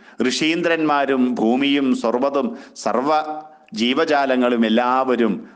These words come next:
അതീവ സന്തുഷ്ടരായി ഈ ഒരു കാഴ്ചയെ നോക്കി നിന്നു. രാവണനെ യുദ്ധത്തിൽ ആദ്യമായി ശ്രീരാമചന്ദ്രൻ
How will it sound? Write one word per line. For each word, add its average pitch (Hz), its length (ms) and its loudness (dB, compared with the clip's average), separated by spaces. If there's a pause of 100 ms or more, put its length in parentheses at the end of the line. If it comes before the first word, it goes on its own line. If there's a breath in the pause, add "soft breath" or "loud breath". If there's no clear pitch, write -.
(160 loud breath)
അതീവ 117 420 0
സന്തുഷ്ടരായി 104 1120 0 (340 loud breath)
ഈ 113 200 0
ഒരു 113 240 2
കാഴ്ചയെ 113 680 0 (120)
നോക്കി 104 340 0
നിന്നു. 90 280 -4 (1600 soft breath)
രാവണനെ 175 840 2
യുദ്ധത്തിൽ 156 560 0
ആദ്യമായി 147 580 0
ശ്രീരാമചന്ദ്രൻ 127 1120 0